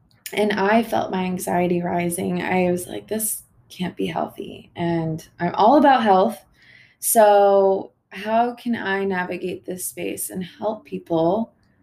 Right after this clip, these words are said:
and show up in a way that is in alignment with my beliefs and my core values? So I actually made a list with my E F T practitioner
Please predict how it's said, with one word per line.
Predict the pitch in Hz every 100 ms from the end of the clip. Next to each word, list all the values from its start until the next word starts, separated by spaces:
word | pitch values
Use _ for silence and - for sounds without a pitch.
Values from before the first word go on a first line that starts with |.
| _ _ _ _ _ _ _ _ -
and | 202 190 190 190
show | - 214 220
up | 226
in | 220
a | 208
way | 190 175 175 175
that | 175 170
is | 170
in | 170
alignment | 170 170 165 165 170 175 196 233 - - _ -
with | 180 175 -
my | 180 160
beliefs | 165 165 160 165 165 -
and | 175
my | 160
core | - 160 160
values? | - - - 135 - - - _ - - - -
So | - 233 220 196 196
I | 196
actually | 196 196 196 - 190
made | 180
a | 180
list | 180 180 180
with | - 185
my |
E | 180 175 170
F | 170
T | 233
practitioner | 240 202 190 185 - 180 175 190